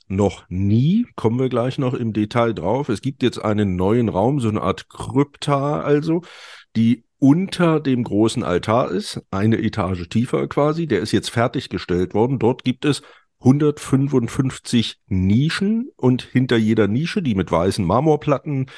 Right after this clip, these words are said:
verschlossen sind, können maximal vier Urnen Platz finden.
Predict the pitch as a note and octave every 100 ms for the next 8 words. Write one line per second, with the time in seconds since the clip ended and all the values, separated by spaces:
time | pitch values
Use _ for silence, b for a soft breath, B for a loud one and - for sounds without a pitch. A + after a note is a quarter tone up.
0 | B B - A#2 A#2+ A#2 A#2 A2+ A2+ B
1 | B _ A2+ A#2 G#2 G2 - G#2+ F#2 F#2+
2 | - - G#2+ G2+ - - A2+ A#2 G2+ D2+
3 | - F#2 E2 - - F#2 E2 C2 -